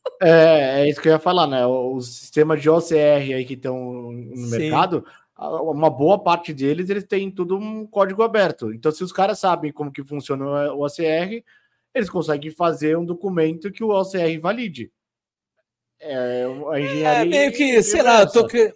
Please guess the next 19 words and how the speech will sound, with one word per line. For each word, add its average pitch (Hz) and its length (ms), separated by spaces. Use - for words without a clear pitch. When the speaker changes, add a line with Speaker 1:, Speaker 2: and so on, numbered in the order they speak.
Speaker 2:
eu 202 120
tô 220 160
criando 220 800
imagem 180 540
tão 262 280
realista 220 800
que 214 300
a 190 400
inteligência 170 680
artificial 147 760
do 147 100
outro 151 180
lado 160 500
tá 214 160
entendendo 180 500
que - 240
é 170 380
e 269 340
acabou. 370 360